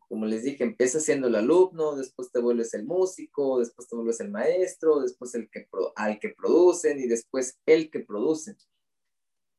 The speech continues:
Y aquí, por ejemplo, fue un reto para mí producir a estos escuincles porque tienen un género que yo no conozco, que es el surf. Y se los digo de cariño, es el género más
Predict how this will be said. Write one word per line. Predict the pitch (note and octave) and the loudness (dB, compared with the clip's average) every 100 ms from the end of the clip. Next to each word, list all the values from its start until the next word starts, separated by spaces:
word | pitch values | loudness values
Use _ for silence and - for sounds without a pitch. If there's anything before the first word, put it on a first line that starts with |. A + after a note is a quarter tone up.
| _ _ _ _ _ _ _ _ - _ _ _ _ _ _ _ | _ _ _ _ _ _ _ _ -20 _ _ _ _ _ _ _
Y | C#3 | 4
aquí, | C3+ C#3 C3+ | 4 0 -6
por | E3+ D#3+ | 0 0
ejemplo, | D#3 C#3+ C#3 - D3+ D#3 D3+ _ | 0 -8 -12 -4 4 4 4 _
fue | - C#3+ | -8 -4
un | D#3 | -4
reto | E3+ F3 F3 G#3 G3 | -2 -2 -2 -6 -2
para | F3 C#3 | -2 -2
mí | C3 D3+ | -4 -8
producir | - F3+ C3+ - C#3 | -2 -2 -2 -6 -4
a | D3+ | -2
estos | D3+ D#3 C3+ | -4 -10 -12
escuincles | A#2+ - C3+ C3+ F3+ A#3 - _ _ _ _ _ _ _ _ | -14 -4 -4 -2 0 0 -2 _ _ _ _ _ _ _ _
porque | - A#2 - - A2 | -4 -4 -4 -6 -6
tienen | - A#2 C3+ | 0 0 2
un | C3+ B2+ | -2 -2
género | B2+ C3 C3+ | -2 0 -4
que | - G#2+ | -4 0
yo | A2 | 0
no | A2+ A#2 | 0 -2
conozco, | A#2 D3+ D#3+ - A#2+ _ | 0 0 -4 -6 -16 _
que | G#2+ | -8
es | G#2+ | -2
el | A2+ | -2
surf. | - D#3 D#3 - _ _ _ _ _ _ _ _ _ _ _ _ _ _ _ _ | 4 4 4 -4 _ _ _ _ _ _ _ _ _ _ _ _ _ _ _ _
Y | - A#2 | 0 0
se | A#2 A2 | 2 2
los | G#2+ | 2
digo | A#2+ C3+ | 2 2
de | B2 | 2
cariño, | A#2 A#2+ C3+ | 2 0 -2
es | C3+ | -2
el | D3 | -4
género | - D#3 D#3 D3 | -2 -4 0 -2
más | C#3 D3 D3 - | -2 -6 -6 -12